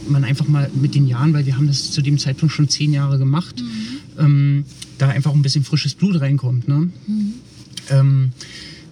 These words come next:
Speaker 1: dann, äh, müssen wir den Verein zumachen, so,
Speaker 2: Mhm.
Speaker 1: ne? Weil es einfach nicht mehr zu stemmen war. Und,
Speaker 2: Mhm.
Speaker 1: ähm, war natürlich der Aufschrei groß und
Speaker 2: Na
Speaker 1: keiner
Speaker 2: klar.
Speaker 1: wollte das und, äh, die ganzen Eltern, und was machen wir
Speaker 2: Mhm.
Speaker 1: jetzt mit unseren Kindern und
Speaker 2: <laughs>
Speaker 1: so, ne?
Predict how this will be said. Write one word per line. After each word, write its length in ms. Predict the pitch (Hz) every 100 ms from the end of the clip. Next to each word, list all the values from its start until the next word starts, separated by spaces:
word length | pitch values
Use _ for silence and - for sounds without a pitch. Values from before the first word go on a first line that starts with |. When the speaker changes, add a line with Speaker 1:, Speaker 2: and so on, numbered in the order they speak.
| -
Speaker 1:
dann, 500 | 147 139 139 139 135
äh, 440 | - 135 127 123 123 -
müssen 220 | 139 143
wir 40 |
den 120 | 131 127
Verein 280 | - 131
zumachen, 520 | 127 131 131 120 110 110 - -
so, 120 | -
Speaker 2:
Mhm. 120 | 104 107
Speaker 1:
ne? 80 | 127 127
Weil 100 | 117
es 140 | -
einfach 240 | 120 123 127
nicht 160 | 120
mehr 100 | 131
zu 100 | -
stemmen 360 | 131 147 147 131
war. 200 | 110 113 120 -
Und, 320 | 110 107 -
Speaker 2:
Mhm. 60 | 127
Speaker 1:
ähm, 260 | 123 120 120
war 120 | 127
natürlich 260 | 139 131
der 140 | 165 147
Aufschrei 400 | 147 - - 127
groß 440 | 131 170 240 -
und 140 | 143 -
Speaker 2:
Na 80 | 110
Speaker 1:
keiner 200 | 151 147
Speaker 2:
klar. 100 | 135
Speaker 1:
wollte 280 | 147 226 262
das 280 | 233 226 -
und, 340 | 151 139 -
äh, 80 | 143
die 140 | 135
ganzen 280 | 143 143 165 160
Eltern, 400 | 190 214 202 185
und 200 | 143 143
was 140 | 139
machen 120 | 156
wir 80 | 180
Speaker 2:
Mhm. 40 |
Speaker 1:
jetzt 160 | 160 156
mit 80 | 151
unseren 240 | 147 143
Kindern 420 | - 226 196 165
und 120 | 160 143
Speaker 2:
<laughs> 500 | 139 226 202 208 175
Speaker 1:
so, 180 | 208
ne? 180 | 170 175